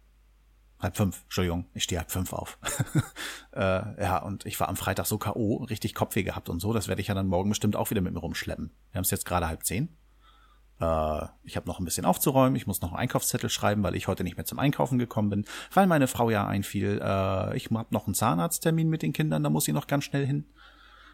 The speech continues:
Äh, und nach dem Zahnarzttermin musste sie dann auch schon los zum Elternabend. Äh, ja, herrlich. Also so werde ich morgen auf den H V V angewiesen sein, völlig dicht gepfiffen mit Kopfschmerzen oder halt mit Ibuprofen. Ja,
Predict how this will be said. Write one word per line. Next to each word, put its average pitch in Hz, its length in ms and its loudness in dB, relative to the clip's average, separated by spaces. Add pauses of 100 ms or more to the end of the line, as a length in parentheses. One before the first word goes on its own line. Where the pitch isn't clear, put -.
(140)
Äh, 117 120 4
und 113 80 6
nach 110 80 2
dem 107 160 2
Zahnarzttermin 104 600 2
musste 98 260 0
sie 95 120 0
dann 87 100 -6
auch 85 140 -4
schon 95 120 -4
los 87 160 -2
zum 95 120 -4
Elternabend. 113 760 0
Äh, 90 340 0 (140)
ja, - 180 -4 (360)
herrlich. 85 800 -4 (880)
Also 113 200 0
so 135 120 2
werde 123 100 4
ich 117 100 0
morgen 101 420 4
auf 92 120 -2
den 90 160 -4
H 90 60 0
V 92 140 -2
V 113 180 0
angewiesen 110 460 2
sein, 98 420 0 (560)
völlig 110 640 0
dicht - 260 0
gepfiffen - 380 -2
mit 90 120 -2
Kopfschmerzen 98 680 0
oder 90 260 -2
halt 87 300 -4
mit 87 220 -2
Ibuprofen. 135 800 -2 (1400)
Ja, - 180 4